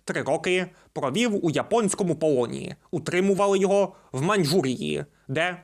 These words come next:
британський воєначальник у серпні тисяча дев'ятсот сорок п'ятого року був звільнений совєтськими військами.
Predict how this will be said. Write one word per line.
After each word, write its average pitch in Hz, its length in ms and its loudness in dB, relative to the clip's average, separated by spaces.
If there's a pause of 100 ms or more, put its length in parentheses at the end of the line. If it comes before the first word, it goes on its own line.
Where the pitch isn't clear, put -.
британський 196 560 -2
воєначальник 156 840 -2 (220)
у 175 100 -6
серпні 185 420 -2
тисяча 196 380 0
дев'ятсот 151 580 0
сорок 151 280 -6
п'ятого 160 340 0
року 175 500 0 (260)
був 175 220 2
звільнений 202 680 2 (140)
совєтськими 175 600 0
військами. 131 760 -4